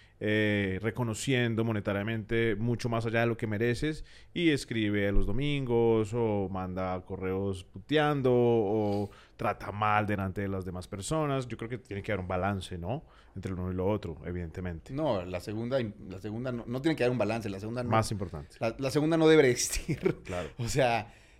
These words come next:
Speaker 2: Eh, no tienes tú por qué tratar mal a tus colaboradores. O sea, insisto, tiene que ver primero con qué historia te vas a contar del juego que es importante para ti. El juego que hay que jugar es un juego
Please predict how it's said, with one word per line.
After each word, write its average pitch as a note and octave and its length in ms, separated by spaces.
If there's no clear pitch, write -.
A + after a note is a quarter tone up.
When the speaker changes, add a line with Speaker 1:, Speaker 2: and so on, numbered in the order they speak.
Speaker 2:
Eh, G#2+ 520
no A#2+ 160
tienes C3 340
tú B2+ 180
por B2 120
qué A#2+ 100
tratar A#2 380
mal A#2+ 240
a A#2+ 80
tus - 100
colaboradores. G2 800
O G2+ 40
sea, G2 300
insisto, B2 760
tiene C#3+ 220
que C3+ 100
ver A#2+ 180
primero B2 400
con G#2+ 220
qué - 160
historia C#3 480
te B2 80
vas A2 140
a C#3 80
contar G#2+ 300
del A#2 140
juego C3+ 380
que B2 100
es A#2 80
importante A2+ 480
para A2 220
ti. D3+ 260
El B2+ 180
juego G#3 600
que D#3 100
hay D#3 80
que F#3+ 140
jugar C3 300
es D#3+ 140
un D#3+ 80
juego D#3+ 580